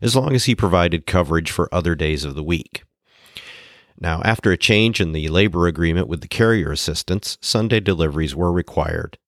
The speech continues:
and the employee transferred to a smaller location to avoid the issue. However, the smaller location also began Sunday deliveries, so the issue resurfaced.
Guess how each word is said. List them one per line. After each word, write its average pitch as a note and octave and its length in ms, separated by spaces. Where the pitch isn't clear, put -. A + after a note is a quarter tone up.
and F#2 140
the G2+ 60
employee B2+ 360
transferred F#2 520
to F#2 100
a F2 60
smaller E2+ 480
location E2 560
to G2 100
avoid D2 380
the - 200
issue. F#2 300
However, G2 400
the F#2 100
smaller E2 400
location D#2+ 540
also D#2+ 280
began D#2 340
Sunday D#2 380
deliveries, F2+ 720
so - 240
the D2+ 200
issue E2+ 280
resurfaced. D#2 920